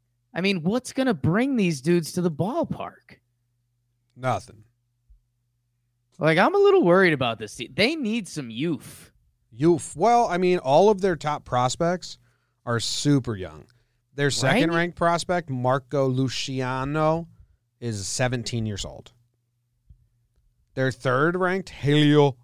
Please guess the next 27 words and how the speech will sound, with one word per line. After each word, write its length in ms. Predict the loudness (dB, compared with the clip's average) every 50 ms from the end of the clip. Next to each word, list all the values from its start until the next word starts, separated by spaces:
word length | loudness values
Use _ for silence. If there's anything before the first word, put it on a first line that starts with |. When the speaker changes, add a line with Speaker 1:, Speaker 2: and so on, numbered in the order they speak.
| _ _ _ _ -2
Speaker 2:
Ramos, 680 | 2 2 4 4 4 4 4 4 2 -2 -8 -10 -12 _ _ _ _ _ _ _ _ _ _ _ _ _ _ _ _ _ _ _ _ _ _ -10
is, 560 | -6 -2 0 0 0 2 0 0 0 -2 -2
I 80 | -2 -4
just 180 | -4 -6 -4
had 260 | -2 0 2 4 4 4
it, 200 | 2 0 0 _ _ _ _ _ _ _ _ _ _
Hunter 300 | -4 -2 -2 0 -2 -2
Bishop's 440 | 2 2 2 2 0 -4 -6 -6 -6
their 480 | -4 -2 0 0 0 0 0 -2 -4 -8 _ _ _ _ _ _
third, 580 | _ -2 2 4 4 6 6 4 2 2 -2 -6 _ -10
and 140 | -8 -8 -6
he 240 | -4 -4 -4 -4 -6
is 680 | -4 -4 -4 -2 -2 -2 -4 -4 -4 -6 -8 -10 -14 _
twenty-one, 680 | -12 -10 -8 -6 -6 -6 -4 -4 -2 -2 -2 -2 -4 -4
but 120 | -6 -6
he's 140 | -6 -6 -8 -8
not 180 | -8 -6 -6
out 120 | -6 -8 -8
of, 100 | -10 -10
like, 200 | -12 -12 -12 -12
Double 300 | -12 -10 -8 -6 -4 -2
A. 200 | -2 -4 -4 -6 _ _ _ _ _ _ _ _ -14
And 140 | -10 -8 -4
Helio 320 | -2 -2 0 0 0 0
Ramos 400 | -2 -2 -4 -4 -6 -8 -8 -8
is 100 | -10 -10
nineteen. 500 | -10 -8 -10 -10 -10 -12 -16 -18 -20 -20